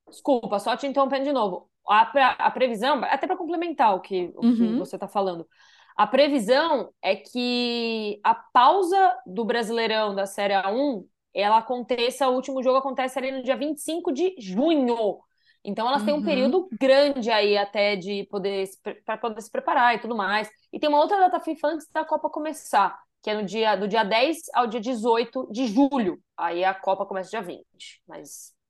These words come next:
Speaker 1: é isso. Então, dia
Speaker 2: Boa,
Speaker 1: vinte e cinco de
Speaker 2: tchutchuca.
Speaker 1: junho é a última, a última data antes da Copa.
Speaker 2: Eu tô aqui pegando, eu acabei de mudar, obviamente, de site, do site e fiz burri-, burrice, mas assim,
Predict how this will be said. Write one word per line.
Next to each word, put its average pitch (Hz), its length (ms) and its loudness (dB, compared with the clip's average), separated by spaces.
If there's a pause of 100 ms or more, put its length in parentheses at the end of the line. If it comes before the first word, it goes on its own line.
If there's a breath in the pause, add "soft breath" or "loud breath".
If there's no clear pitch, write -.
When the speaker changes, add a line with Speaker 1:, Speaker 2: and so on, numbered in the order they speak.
(120)
Speaker 1:
é 208 100 0
isso. 175 240 -6
Então, 202 180 4
dia 220 120 4
Speaker 2:
Boa, 220 140 2
Speaker 1:
vinte 202 100 -4
e 285 40 4
cinco 311 180 -2
de 269 140 -2
Speaker 2:
tchutchuca. 233 220 2
Speaker 1:
junho 381 240 4 (1000)
é 226 80 6
a 233 60 8
última, 233 1300 4
a 208 100 6
última 233 300 4
data 226 320 6
antes 233 160 -2
da 233 100 4
Copa. - 240 -10 (380 soft breath)
Speaker 2:
Eu 202 100 -4
tô 202 120 -8
aqui 247 180 -6
pegando, 220 300 -4
eu 233 60 -2
acabei 220 260 -4
de 233 120 -4
mudar, 220 240 2
obviamente, 185 500 -6
de - 80 -20
site, 180 480 -8
do 185 160 -12
site 180 500 -10
e - 60 -14
fiz 180 220 -14
burri-, 180 380 -10
burrice, 226 520 -4
mas 190 240 -6
assim, 208 460 -4